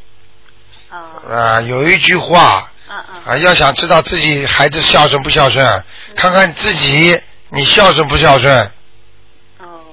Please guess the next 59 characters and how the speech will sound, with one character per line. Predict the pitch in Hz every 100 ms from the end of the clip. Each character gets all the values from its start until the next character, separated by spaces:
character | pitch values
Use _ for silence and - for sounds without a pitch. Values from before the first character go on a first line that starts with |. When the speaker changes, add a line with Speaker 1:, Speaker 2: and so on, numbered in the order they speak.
| -
Speaker 2:
你 | 147 160
自 | - 208
己 | 185
对 | 196
爸 | 175 185
爸 | 175
妈 | 180 175
妈 | 175
孝 | 185 175
顺 | 165 165
怎 | 143
么 | 143
样， | 165 151 110 - - -
你 | 165
就 | - 202
是 | 180
报 | - 214 165
应， | 135 131 - - - -
你 | 143
的 |
孩 | 156 143 170
子 | 165
也 | 160
会 | 131 151
对 | 156
你 | 143
怎 | - 117
么 | 131
样 | 139
孝 | - 127 110
顺。 | 117 120 - - - - - - - - - -
Speaker 1:
哦。 | - -
Speaker 2:
很 | - 147 160 160
多 | 202 190
人 | 196
自 | 175 202
己 | 180
对 | 190
父 | 139 185
母 | 180 151
亲 | 175
不 | 160
孝 | 185 175
顺， | 143 123 101 - - -
要 | 170
孩 | - 156
子 | 165 165
对 | 185
他 | 156 160
自 | -
己 | 147
孝 | - 156 131
顺， | 113 104 - - - - - - -
这 | - 190
是 | 196 - - -
不 | 214
可 | 160 165
能 | 135 165
的。 | 185 147